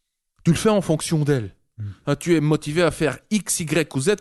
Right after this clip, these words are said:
Speaker 1: pour l'impressionner. Hein, tu vas, tu, tu te mets à aller à la salle de sport pour, euh, pour être plus attirant, plus musclé, plus sec ou je ne sais quoi. Pour elle, tu vas apprendre à danser, à faire de la salsa, euh,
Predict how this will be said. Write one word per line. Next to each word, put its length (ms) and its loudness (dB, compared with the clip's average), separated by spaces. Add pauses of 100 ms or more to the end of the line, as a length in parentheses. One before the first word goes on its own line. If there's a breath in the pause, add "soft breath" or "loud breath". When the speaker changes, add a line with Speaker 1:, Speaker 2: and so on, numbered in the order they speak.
Speaker 1:
pour 120 -2
l'impressionner. 680 0 (260 loud breath)
Hein, 120 2
tu 120 -6
vas, 220 0 (240)
tu, 220 -14
tu 140 -10
te 80 -8
mets 100 2
à 460 2
aller 140 2
à 160 4
la 80 2
salle 240 -2
de 100 0
sport 520 2
pour, 240 0
euh, 100 2 (340 loud breath)
pour 140 0
être 140 0
plus 180 0
attirant, 640 0
plus 200 -8
musclé, 500 -4
plus 180 -12
sec 320 -4
ou 60 -6
je 60 -4
ne 40 -8
sais 100 -10
quoi. 100 -6 (340 loud breath)
Pour 200 0
elle, 200 2 (680 soft breath)
tu 80 -8
vas 80 0
apprendre 400 -2
à 60 -4
danser, 760 2
à 80 4
faire 200 -2
de 80 -12
la 80 -6
salsa, 960 0
euh, 500 -4